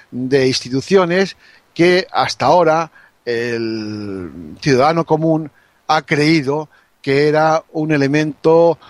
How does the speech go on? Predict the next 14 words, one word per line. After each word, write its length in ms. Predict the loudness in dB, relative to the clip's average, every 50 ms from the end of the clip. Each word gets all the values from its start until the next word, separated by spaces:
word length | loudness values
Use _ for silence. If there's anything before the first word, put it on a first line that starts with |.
| -16 -8 -4
eh, 180 | -2 0 0
social, 800 | 2 2 0 0 2 2 2 4 4 4 4 4 2 0 -2 -4
público 680 | -2 0 0 0 2 0 -2 -2 -4 -2 0 2 2
y 100 | 2 2
para 320 | 0 0 0 2 2 2 0
su 180 | -2 -6 -8
disfrute, 640 | -8 -8 -8 -10 -10 -12 -12 -12 -12 -12 -14 -14 -16 _ -20 -20 -20 -20 _
más 220 | -10 -8 -8 -6 -6
o 60 | -6
menos. 360 | -6 -8 -8 -8 -10 -12 -14 -16 -16 -4 0
Y 80 | 0
entonces 380 | 0 2 2 0 0 0 -2 0
la 180 | 0 0 0
intromisión, 1120 | 0 -2 -4 -6 -8 -10 -8 -8 -8 -8 -10 -8 -6 -4 0 2 4 4 4 2 0 -4